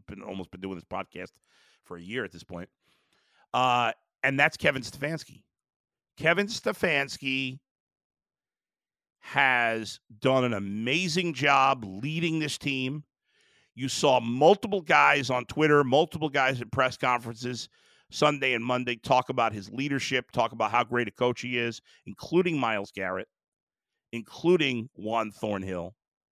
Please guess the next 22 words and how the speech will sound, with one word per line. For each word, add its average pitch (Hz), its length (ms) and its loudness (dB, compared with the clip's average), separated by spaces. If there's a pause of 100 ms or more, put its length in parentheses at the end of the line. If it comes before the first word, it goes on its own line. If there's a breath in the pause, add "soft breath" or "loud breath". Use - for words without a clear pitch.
(300)
and 107 160 -4
others. 90 600 -6 (880)
They 165 400 2
know 135 680 4 (360)
what 92 180 -6
I 175 240 6
know, 80 380 -8 (720)
and 98 140 -6
they 160 80 0
know 156 140 6
it 110 80 -4
better 151 180 6
than 107 160 -2
me, 147 300 0 (1080)
that - 160 -14
Kevin 180 460 2
Stefanski 156 1000 -4 (480)
is 95 160 -8
a 82 120 -10
very 135 560 2
good 127 420 -6
coach. - 560 -8